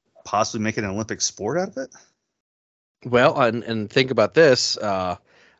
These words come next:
Speaker 2: I believe our local Y M C A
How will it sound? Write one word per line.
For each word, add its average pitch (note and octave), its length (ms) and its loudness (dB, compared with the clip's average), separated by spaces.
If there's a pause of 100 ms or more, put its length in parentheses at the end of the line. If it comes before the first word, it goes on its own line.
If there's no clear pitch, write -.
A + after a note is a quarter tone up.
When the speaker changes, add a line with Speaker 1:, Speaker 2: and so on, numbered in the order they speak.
(140)
Speaker 2:
I A2+ 160 4
believe B2 680 -2
our A2+ 240 -2
local A#2+ 400 -2
Y G2+ 240 -2
M A2 140 -2
C G2 320 -6
A A#2+ 340 -2